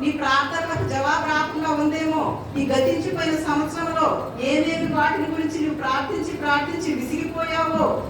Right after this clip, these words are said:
"అరే, నేను చేసిన ఈ ప్రార్థన ఇంకా దేవుడు అంగీకరించలేదే, ఈ సంవత్సరం అంతా నేను అడిగానే, ఇన్ని సంవత్సరాల నుంచి నేను అడుగుతున్నానే, దేవుడు నా ప్రార్థనకు ఎందుకు ఇంకా జవాబు ఇవ్వట్లేదు?"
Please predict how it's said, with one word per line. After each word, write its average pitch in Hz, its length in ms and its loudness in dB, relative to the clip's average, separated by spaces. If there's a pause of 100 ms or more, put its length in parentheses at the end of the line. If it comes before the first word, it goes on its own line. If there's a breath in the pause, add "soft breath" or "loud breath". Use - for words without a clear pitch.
(120)
"అరే, 302 160 2
నేను 330 300 0
చేసిన 311 480 0
ఈ 311 40 -2
ప్రార్థన 285 480 0
ఇంకా 277 220 -2
దేవుడు 302 380 -2
అంగీకరించలేదే, 311 1200 0 (120)
ఈ - 40 -6
సంవత్సరం 311 440 2
అంతా 330 300 0
నేను 320 220 2
అడిగానే, 320 680 0 (100)
ఇన్ని 302 280 6
సంవత్సరాల 339 420 -2
నుంచి 330 300 -2
నేను 302 160 0
అడుగుతున్నానే, 320 880 -2 (180)
దేవుడు 311 440 2
నా 311 320 2
ప్రార్థనకు 302 540 0
ఎందుకు - 160 -4
ఇంకా 320 180 -4
జవాబు 311 580 0
ఇవ్వట్లేదు?" 320 680 -2